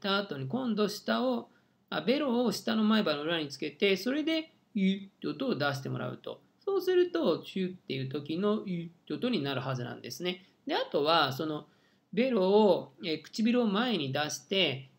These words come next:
えー、かつその後に、その、なんていうのかな、あの、ベロを歯の裏にくっつけるっていう動作をやりながら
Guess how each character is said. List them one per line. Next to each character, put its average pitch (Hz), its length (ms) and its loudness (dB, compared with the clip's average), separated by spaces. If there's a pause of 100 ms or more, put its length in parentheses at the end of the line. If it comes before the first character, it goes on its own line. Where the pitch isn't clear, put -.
え 175 140 -2
ー、 165 60 -4
か 208 140 2
つ 156 160 -6
そ 160 160 -4
の 165 160 -2
後 165 240 -6
に、 139 380 -2
そ 143 180 -8
の、 135 80 -4
な 131 100 -2
ん 131 60 -6
て 131 80 -14
い 120 40 -10
う - 20 -16
の - 60 -18
か 143 100 -6
な、 143 240 -8
あ 131 200 -6
の、 127 360 -12 (1900)
ベ 180 160 2
ロ 151 120 2
を 165 420 2
歯 196 160 2
の 160 80 2
裏 147 160 0
に 135 100 -4
く 135 80 -10
っ - 60 -20
つ - 60 -8
け 175 100 0
る 135 80 -4
っ - 100 -6
て - 80 -10
い 139 40 -4
う 139 40 -6
動 143 160 -4
作 135 120 -6
を - 20 -2
や 143 100 -4
り 165 80 -6
な 202 140 0
が 226 80 4
ら 233 280 2